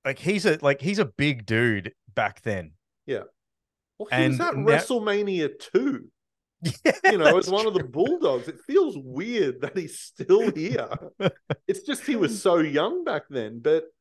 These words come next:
Speaker 1: Hmm.
Speaker 2: look, the feud, I didn't like it as a kid with, you know, the tray of poop. I thought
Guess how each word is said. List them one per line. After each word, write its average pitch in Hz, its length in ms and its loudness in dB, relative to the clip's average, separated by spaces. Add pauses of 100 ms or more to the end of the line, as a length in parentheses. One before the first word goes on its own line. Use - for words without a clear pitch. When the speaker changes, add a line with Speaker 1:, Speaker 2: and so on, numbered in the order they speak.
(160)
Speaker 1:
Hmm. 113 160 -6 (760)
Speaker 2:
look, 160 320 2 (180)
the 165 180 -2
feud, 208 800 -4
I 165 160 2
didn't 185 320 -2
like 139 320 -2
it 143 80 -4
as 135 140 -4
a 143 60 -10
kid 139 360 -6
with, 127 240 0
you 127 140 -2
know, 120 160 2
the 113 100 -6
tray 127 400 -2
of 117 220 -4
poop. 131 420 -6 (200)
I 131 140 -2
thought 143 360 0